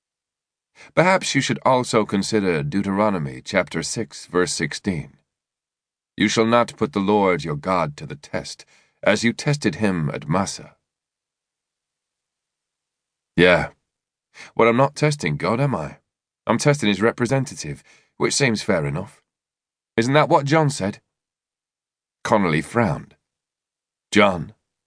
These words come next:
"John chapter four, verse one."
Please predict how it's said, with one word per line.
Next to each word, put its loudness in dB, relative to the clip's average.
"John 4
chapter 0
four, 0
verse 0
one." -2